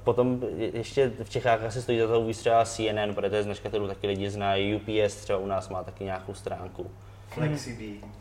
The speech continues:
Speaker 1: Flexi-,
Speaker 2: <laughs>
Speaker 1: Flexibí, ale není na WordPress, eh, com V I P.
Speaker 2: To je
Speaker 1: <laughs> To
Speaker 2: WordPress
Speaker 1: asi,
Speaker 2: pak.
Speaker 1: asi ještě ne.
Speaker 2: <laughs>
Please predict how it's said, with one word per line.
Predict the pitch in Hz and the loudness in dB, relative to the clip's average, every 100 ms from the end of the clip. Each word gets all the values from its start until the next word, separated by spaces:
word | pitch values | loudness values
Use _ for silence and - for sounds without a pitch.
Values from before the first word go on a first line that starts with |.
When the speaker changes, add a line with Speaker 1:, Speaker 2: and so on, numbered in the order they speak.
| - - - | -16 -8 2
Speaker 1:
Flexi-, | 160 165 226 | 2 4 2
Speaker 2:
<laughs> | - 214 | 4 4
Speaker 1:
Flexibí, | 127 - 139 151 | 4 4 6 6
ale | 143 | 6
není | 127 131 | 6 6
na | 127 | 6
WordPress, | 127 123 120 - - 131 | 4 2 -2 -4 -8 0
eh, | 131 120 113 104 113 - - | 4 6 4 0 -10 -6 0
com | 117 113 | 2 2
V | 117 110 | 4 4
I | 110 | 2
P. | - 104 | -2 -2
Speaker 2:
To | 104 | 0
je | 117 117 170 | 0 2 2
Speaker 1:
<laughs> | |
To | 170 | 2
Speaker 2:
WordPress | 151 135 127 - | 2 2 2 2
Speaker 1:
asi, | 135 | -2
Speaker 2:
pak. | 120 - - - 165 | -2 -8 -8 -2 0
Speaker 1:
asi | 160 - | 0 2
ještě | 123 120 - 113 | 2 2 -2 -6
ne. | 104 101 - - - - | -4 -8 -12 -18 -16 -8
Speaker 2:
<laughs> | 135 | -6